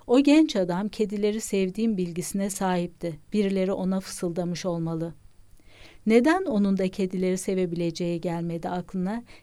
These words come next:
Kediler, köpekler, keçiler, güvercinler bile vurulurdu mahalle aralarında.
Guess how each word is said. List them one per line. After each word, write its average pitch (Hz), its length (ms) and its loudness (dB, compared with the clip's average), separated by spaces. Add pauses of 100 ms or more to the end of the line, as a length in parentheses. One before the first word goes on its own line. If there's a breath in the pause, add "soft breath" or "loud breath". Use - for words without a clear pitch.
Kediler, 190 580 2
köpekler, 190 760 -2
keçiler, 185 580 -4
güvercinler 196 840 -2
bile 180 180 -2
vurulurdu 185 600 0
mahalle 175 440 -2
aralarında. 165 720 -2